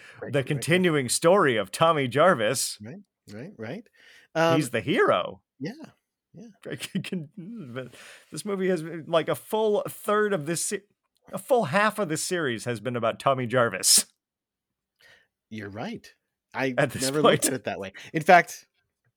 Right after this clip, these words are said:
Speaker 1: The story so far is half the Tommy Jarvis story. <laughs>
Speaker 2: Yeah, yeah, yeah. It, w-, hold on. Okay, for a minute, I was like, "Has he been in the same number of movies as Jason?" No, Jason's been in four of the films.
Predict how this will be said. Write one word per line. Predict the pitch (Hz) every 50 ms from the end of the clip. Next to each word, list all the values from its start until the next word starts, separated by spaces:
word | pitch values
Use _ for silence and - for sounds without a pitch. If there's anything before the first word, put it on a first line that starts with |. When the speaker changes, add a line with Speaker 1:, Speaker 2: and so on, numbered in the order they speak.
| _ _ - - 151 -
Speaker 1:
The | 156 151
story | - - 190 202 214 233 -
so | - 202 165
far | 151 156 160 151 143 135 131 -
is | 127 131 127 117 117
half | - - 151 147 143 - -
the | - 135
Tommy | 135 147 135 135 131 117
Jarvis | 110 120 113 104 107 104 -
story. | - 107 - - - - -
<laughs> | _ _ - _ _ -
Speaker 2:
Yeah, | 139 147 160 214 220 156 101 -
yeah, | 131 175 226 220 160 107 95
yeah. | 117 135 202 262 226 135 - _ _ _ _ _ _ _ _ _ _ _ _ _ _ _ _ _ _ _ _ _ -
It, | 120 -
w-, | 131 143 139 -
hold | - - 170 202 -
on. | 104 87 101 120 123 _ _ _ _ _ _ _ _ _ _ _ _ _ _ _ _ _ _ -
Okay, | 151 143 - 98 -
for | - 151
a | 151
minute, | 170 196 220 220 208 139 151
I | 160
was | 160 151 127
like, | 143 139 135
"Has | - 120 127
he | 156
been | 139 160 143
in | 143 135
the | 131
same | - - 131 123 127
number | 123 120 120
of | 117 113
movies | 123 117 117 104 107
as | 104 -
Jason?" | - 123 113 101 - 95 90 101 120
No, | 123 107 87 76 -
Jason's | - 131 131 - 139 131 -
been | - 117
in | 107 104
four | - - - - - 120 110 101 90
of | 80 76
the | - 73
films. | - - 135 123 120 - -